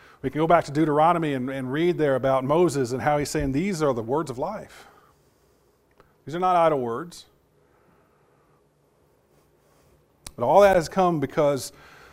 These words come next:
someone has told you about it. And you have gone to the Scriptures to find out more. Verse sixteen, "However, they did not all heed the glad tidings, for Isaiah said, 'Lord, who has believed our report?'"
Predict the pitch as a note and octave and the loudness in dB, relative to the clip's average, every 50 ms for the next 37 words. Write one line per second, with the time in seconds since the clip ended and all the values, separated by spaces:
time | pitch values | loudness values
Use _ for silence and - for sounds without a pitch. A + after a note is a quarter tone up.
0 | - _ - - E3+ F3 F3+ F3 E3+ D#3+ D3 C#3 D3+ C#3+ C3 - - - - - | -20 _ -8 -4 -4 -2 0 0 0 0 0 -2 -2 -2 -2 -4 -10 -10 -4 -2
1 | F#3 F3+ E3+ C#3 A#2+ A2+ G#2+ F#2 F#2 F2+ F2+ A2 - - _ _ _ _ _ _ | -2 -2 -2 -4 -6 -8 -8 -10 -10 -12 -14 -16 -20 -20 _ _ _ _ _ _
2 | _ _ _ _ _ _ _ _ _ _ _ _ _ _ _ _ _ _ _ _ | _ _ _ _ _ _ _ _ _ _ _ _ _ _ _ _ _ _ _ _
3 | _ _ _ _ _ _ _ _ _ _ _ _ _ - A2+ A#2 C3+ C#3+ C3 A#2+ | _ _ _ _ _ _ _ _ _ _ _ _ _ -12 -10 -6 -4 -4 -4 -2
4 | C#3 C#3 C#3 C#3 B2+ B2 A2+ - - - D3 - - B2 A2+ - - - - C3+ | -2 -2 -2 -2 -4 -6 -10 -10 -8 -8 -10 -8 -10 -14 -14 -14 -14 -12 -12 -10
5 | B2+ B2 A#2+ A#2+ A2+ A#2+ A#2+ A#2+ C3 C#3 B2+ A2 G#2+ - _ _ _ _ _ _ | -10 -10 -10 -10 -10 -10 -10 -12 -12 -12 -14 -16 -18 -20 _ _ _ _ _ _
6 | _ _ _ _ _ _ _ _ _ _ _ _ _ - C#3+ D3+ D3 - - D#3+ | _ _ _ _ _ _ _ _ _ _ _ _ _ -4 -2 -2 -2 -2 -4 -6
7 | C#3+ - - - C#3+ C#3 A#2+ G#2+ G#2+ A2 - _ _ _ _ _ _ _ - - | -6 -8 -8 -8 -6 -6 -6 -8 -12 -16 -20 _ _ _ _ _ _ _ -2 2
8 | E3 E3 F3+ G3 G3+ F3+ D3+ B2 A#2+ B2+ C3+ C#3 C3+ D3+ E3 F#3 D#3+ E3 F3 F3+ | 4 6 6 6 6 6 4 0 0 -2 -2 0 2 4 4 4 6 6 4 6
9 | F3+ E3 D3+ F3+ G3+ G3+ E3 D3 C3 D3+ D3 C#3+ C#3 C3+ - C#3 C3 C3 C#3 D#3 | 4 2 0 0 -2 -2 -4 -2 0 2 2 2 2 0 0 0 2 0 0 -2
10 | E3+ E3 - - C#3+ C#3 C#3 C3+ C3 A#2 C3 F3 G3 G#3 F#3 - - D3 C#3+ D3 | -4 -6 -4 -2 0 0 2 2 0 0 -2 -2 -2 -2 -2 -2 -2 -4 -2 -2
11 | D#3 D#3+ D3+ - - - - - - - - - - - _ _ - A2 A2+ B2 | -4 -6 -8 -14 -20 -20 -20 -20 -20 -20 -20 -20 -20 -20 _ _ -12 -8 -4 -2
12 | D3 E3 F3 E3+ C#3 D#3 D#3+ D3+ C#3 B2+ B2+ B2 B2+ C3 C3+ C3+ C3 C3 B2+ B2+ | 0 0 0 0 -2 -4 -6 -6 -6 -6 -6 -8 -8 -8 -8 -8 -8 -6 -6 -6
13 | A#2 A#2 - - D#3 D3+ C#3 C3 - | -8 -10 -14 -14 -14 -14 -14 -14 -16